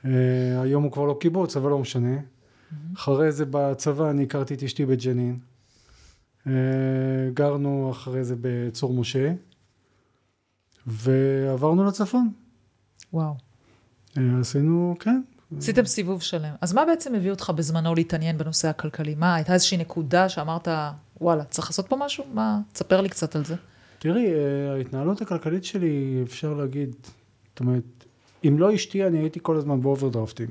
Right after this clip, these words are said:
Speaker 1: זאת אומרת, <laughs>
Speaker 2: מהמם.
Speaker 1: כאילו,
Speaker 2: מהמם.
Speaker 1: אני בזבזן, יש לי חורים בידיים ברמות.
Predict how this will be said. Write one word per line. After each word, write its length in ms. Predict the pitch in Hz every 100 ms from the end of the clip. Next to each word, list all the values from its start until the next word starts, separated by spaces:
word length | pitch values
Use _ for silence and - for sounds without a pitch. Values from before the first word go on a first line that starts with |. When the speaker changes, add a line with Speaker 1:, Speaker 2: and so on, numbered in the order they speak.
| -
Speaker 1:
זאת 120 | -
אומרת, 300 | 123 123 127 - _ - - - - - - -
<laughs> 180 | 120 605
Speaker 2:
מהמם. 340 | 165 185 185
Speaker 1:
כאילו, 540 | 196 147 127 127 123 117 113 -
Speaker 2:
מהמם. 300 | 175 165 175
Speaker 1:
אני 120 | 127
בזבזן, 600 | 127 131 120 127 135 147
יש 160 | 147 -
לי 60 | -
חורים 360 | 92 127 143
בידיים 640 | 139 135 131 143 147 147
ברמות. 560 | 131 123 131 131 113 -